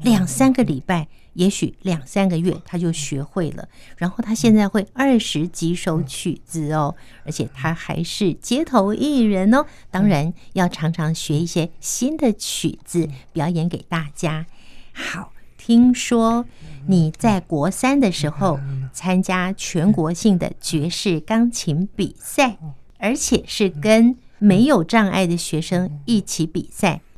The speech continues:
Speaker 1: 结果得到了冠军呢！你好厉害，
Speaker 2: 嗯。
Speaker 1: 来分享一下这一段。
Speaker 2: 国三的时候，我参加一场爵士的钢琴比赛。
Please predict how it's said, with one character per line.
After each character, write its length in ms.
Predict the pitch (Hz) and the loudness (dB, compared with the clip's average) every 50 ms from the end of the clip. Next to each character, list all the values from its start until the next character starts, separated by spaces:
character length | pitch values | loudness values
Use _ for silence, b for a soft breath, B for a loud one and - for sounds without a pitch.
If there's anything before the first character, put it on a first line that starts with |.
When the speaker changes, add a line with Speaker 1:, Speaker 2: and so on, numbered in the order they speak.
| - - - | -18 -10 -6
Speaker 1:
结 160 | - 240 240 | -2 -2 -2
果 240 | - - 233 196 - | -2 -2 -2 -2 -2
得 180 | - 220 220 | -2 -2 -2
到 200 | 220 285 302 294 | -2 0 -2 -2
了 80 | 269 254 | -2 -4
冠 420 | - - - 330 311 285 269 233 240 - | -2 2 4 4 4 6 4 2 2 0
军 540 | - - 302 320 330 330 339 349 339 320 320 | -4 -2 0 0 0 -2 -2 -2 -2 0 2
呢！ 560 | 302 285 262 240 220 185 160 - - 208 - - - - - - _ _ - 220 | 4 4 4 2 2 0 -2 -6 -8 -12 -14 -14 -20 -20 -20 -20 _ _ -2 0
你 140 | 220 226 | 2 2
好 240 | 240 - - 180 170 | 2 0 0 -2 0
厉 260 | 170 202 226 220 208 | 2 4 4 4 4
害， 340 | 208 208 214 233 220 190 165 | 4 2 2 2 2 0 0
Speaker 2:
嗯。 40 | - - - - - - - - | -4 -10 -16 -20 -20 -20 -10 -4
Speaker 1:
来 140 | - 175 170 | -2 -2 -2
分 240 | - - 220 262 311 | 0 0 0 0 0
享 260 | - 254 185 160 165 | 0 0 0 0 0
一 20 | |
下 200 | 170 - 202 196 | 0 0 0 0
这 120 | 185 - 208 | 2 2 2
一 100 | 190 175 | 0 0
段。 260 | - 208 208 160 127 - b b b b b b b b | 0 2 0 0 0 -2 b b b b b b b b
Speaker 2:
国 280 | - 208 190 180 175 | 2 4 4 4 4
三 280 | 170 - 190 185 185 185 180 | 2 -2 -4 -4 -4 -4 -4
的 120 | 185 175 | -2 -4
时 200 | 160 - - 147 | -4 -4 -2 -2
候， 500 | 139 135 135 - - 160 151 143 139 139 b b b b - | 0 -2 -2 -2 0 2 4 4 2 0 b b b b 0
我 120 | 147 143 | 0 0
参 320 | 143 - 156 160 165 165 | 0 0 -2 0 0 0
加 240 | 165 165 165 165 165 165 - - | 0 0 -2 -4 -4 -4 -6 -4
一 140 | - 156 160 | 0 0 0
场 360 | 156 - - 156 131 131 147 | 0 -2 -4 -4 -4 -4 -4
爵 220 | - 165 160 160 | -4 -2 0 0
士 320 | 160 - - 196 202 196 180 | 0 -2 0 0 2 2 2
的 220 | - 156 - - | 2 0 0 0
钢 260 | - - 165 165 170 | -2 0 2 2 2
琴 340 | 165 - - - 156 156 156 | 2 0 -2 -4 -2 -2 0
比 240 | 151 160 151 135 131 | 0 0 0 -2 -2
赛。 360 | 131 - - 160 156 156 156 | -4 -4 -4 -2 0 0 0